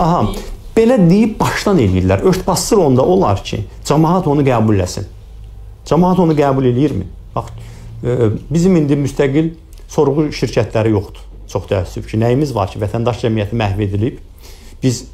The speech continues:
Speaker 1: ölkədə normal seçki yox, müstəqil sorğu şirkətləri yox. Ancaq biz sosial şəbəkələr üzərindən sorğulara etibar eləyə bilərik. Mən şəxsən daha çox baxıram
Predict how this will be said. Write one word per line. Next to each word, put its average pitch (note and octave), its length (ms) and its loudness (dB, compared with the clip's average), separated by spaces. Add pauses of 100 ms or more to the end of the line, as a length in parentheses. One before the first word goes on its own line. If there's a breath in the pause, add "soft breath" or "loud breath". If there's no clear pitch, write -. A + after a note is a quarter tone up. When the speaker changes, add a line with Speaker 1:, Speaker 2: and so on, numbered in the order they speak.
(220)
Speaker 1:
ölkədə B2 400 2
normal B2+ 400 0
seçki C3 380 -2
yox, C#3+ 260 2
müstəqil A#2+ 400 -2
sorğu A#2+ 320 -2
şirkətləri A2 560 -2
yox. D3+ 240 0 (320 loud breath)
Ancaq G3+ 380 0
biz F3+ 180 -4 (240 soft breath)
sosial E3+ 400 -2
şəbəkələr C3 640 -2
üzərindən G#2+ 640 -2
sorğulara A2 480 0
etibar F#2+ 320 -6
eləyə F#2+ 240 -6
bilərik. G2+ 400 -8
Mən A#3 220 -4
şəxsən G3+ 340 -4 (200)
daha F3+ 200 0
çox F3+ 200 -6
baxıram E3 420 -4